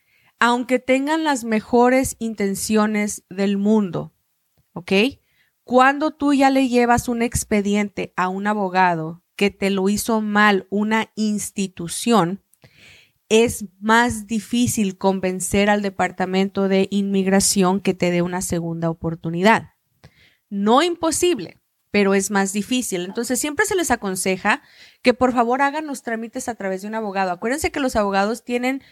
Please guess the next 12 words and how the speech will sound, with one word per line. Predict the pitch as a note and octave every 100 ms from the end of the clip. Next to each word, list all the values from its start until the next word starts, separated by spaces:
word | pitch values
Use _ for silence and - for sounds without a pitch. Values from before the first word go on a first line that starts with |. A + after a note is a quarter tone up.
| - _
planes | B3 A#3 A#3
de | G#3+
pago, | G3 G3 F3+ F3 G#3+ D#4 _ _ _ _
tienen | A#3 A3+ B3
oportunidades | B3+ A#3+ G#3 G#3 G3 G3 F#3+ G#3 A3
de | G#3+
apoyarlos, | G3+ F#3 F3 F3 F3+ F#3+ G#3+
tienen | - G#3+ A3
oportunidades | A#3+ G#3 - F#3+ F#3+ F#3+ G#3
de | A3
tener | G3 F#3 F#3
seguimientos | - G#3 G3 F#3 F3 F3+ G#3 D4+ -